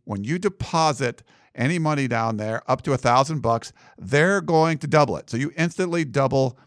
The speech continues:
your bankroll, and you can have a lot of fun making some bets. You can make small bets. You can make big bets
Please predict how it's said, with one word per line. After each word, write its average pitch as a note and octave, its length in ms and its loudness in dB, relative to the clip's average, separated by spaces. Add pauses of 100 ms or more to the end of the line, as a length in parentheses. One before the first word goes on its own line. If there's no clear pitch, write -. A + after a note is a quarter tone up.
(120)
your A#2+ 140 -8
bankroll, F3+ 560 2
and C3 120 -2
you C3+ 80 -2
can A2+ 120 -2
have A#2 100 0
a - 20 -2
lot B2 140 4
of A#2 60 -4
fun C3 420 0 (460)
making C#3+ 260 0
some A#2 160 -6
bets. D#3+ 260 -2
You A#2+ 60 -4
can A2+ 100 -6
make A2+ 160 -6
small D#3+ 280 0
bets. D#3+ 240 -2
You G2 60 -6
can F#2 100 -8
make F2+ 240 -10
big D#3 200 -6
bets D3+ 320 0